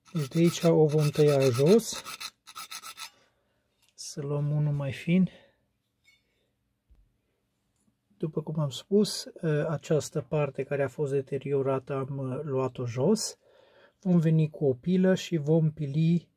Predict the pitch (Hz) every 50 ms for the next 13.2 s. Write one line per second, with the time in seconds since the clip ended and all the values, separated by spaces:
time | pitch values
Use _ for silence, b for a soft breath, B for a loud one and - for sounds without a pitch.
0 | _ _ _ _ _ _ _ _ _ _ - 160 - - - - 175 160 160 165
1 | 160 160 156 156 151 151 170 - _ _ - - - 147 151 151 156 156 156 -
2 | - 208 - - - 143 135 - - - 147 143 - - - _ - 156 143 143
3 | 139 143 160 - - _ _ _ _ - - 135 127 120 - _ - 135 123 101
4 | - - _ _ _ _ _ _ _ _ _ _ _ _ _ _ _ _ _ _
5 | _ _ _ _ _ _ _ - - _ _ _ _ _ _ _ _ _ _ _
6 | _ _ _ _ _ _ _ _ _ _ _ _ _ _ _ - 185 180 165 160
7 | 151 151 160 170 - - 170 165 160 156 143 139 151 156 147 139 139 139 139 151
8 | 165 156 - - - 170 160 156 151 147 147 147 143 143 143 143 139 139 139 135
9 | - B B B B B B B _ _ _ _ _ _ _ _ _ _ _ _
10 | _ - 170 160 147 139 143 - - 151 143 147 151 143 139 131 135 135 135 147
11 | 160 156 160 151 - - 160 143 139 135 131 147 147 143 - - 143 135 139 139
12 | 143 139 - - 135 131 123 131 139 143 139 131 - - 135 123 123 131 143 170
13 | 190 214 - -